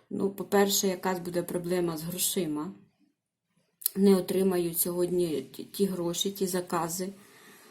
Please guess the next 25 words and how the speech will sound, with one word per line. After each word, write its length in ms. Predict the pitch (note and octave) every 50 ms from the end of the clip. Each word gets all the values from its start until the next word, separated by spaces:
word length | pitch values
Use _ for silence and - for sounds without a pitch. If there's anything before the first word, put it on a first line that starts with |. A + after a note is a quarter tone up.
| - - _ _ -
Не 240 | - F3+ F#3 G3+ G#3+
отримаєте. 880 | G#3+ A3 G#3+ - G#3 G3 F#3 F3+ E3+ E3+ E3 E3 E3+ E3 - F3 E3+ F3+ - - - _ _ _ _ _ _ -
Воно 280 | F3+ F3+ F#3+ F#3 F#3+
буде 300 | F#3 F#3+ G3 F#3 F#3+ F#3+
відтягнено, 960 | F#3+ G3 G3 G3 - - F#3 E3 D#3+ D#3+ D#3+ E3 D#3+ D#3 D3+ D3 C#3+ C3+ - - - _ _ _ _ - - - - - _ _ -
віддалено, 1080 | - F3 F3 G3 G3 F3+ F3 E3+ F#3 F3+ E3+ E3 D#3 D#3 D#3 D3 D3 C#3+ C#3+ C#3 - - - _ - -
віддалено. 920 | D#3+ F3+ F3+ E3+ E3 F3+ F#3+ F#3 F3+ F3 D#3+ D#3 D3+ D3+ D3+ D3 C#3 - - - - _ _ _ _ _ _ _ -
Тобто 360 | - F#3+ G3 - - G3+ G3
не 140 | G3 F#3+ F#3+
то, 180 | F#3+ B3+ D4 D#4
що 180 | - - C4+
ви 120 | G#3+ A3+ G#3
взагалі 600 | F#3+ G#3+ G#3 G#3 G#3 - - - - B3 G#3+ G3
не 100 | F3+ E3+
отримаєте, 680 | D#3 - - - D#3 D3+ C#3+ C#3+ D3 D3+ D3 - - - -
а 100 | F3 F3+
це 320 | - - - A3+ A3+ A3+
буде 640 | G3 F3 F3 G3 G#3+ G3+ F#3+ G3+ G3 F#3 - - - - _ -
як 340 | F3+ F#3+ F#3+ F#3+ F#3+ -
відсрочено. 1040 | F3 F3 G3 G3 - - - G#3 G3+ G#3 G#3 G3+ G3+ - - G3 D#3+ D#3 D3 C#3 C#3+ - - - - - - - - - - - - -
Гора, 540 | - E3+ E3+ F#3+ F#3+ G3+ F#3+ F#3+ G3 G#3 A#3+
то 160 | A#3 A#3 G#3
ви 120 | G3 G3 G3
будете 420 | F3+ G3 G3 G3 F#3+ F#3+ - F#3
проходити. 880 | F3+ - G3 F#3+ F3+ - - G#3 G#3 G#3 G3 F3+ D3+ D3+ C#3 - -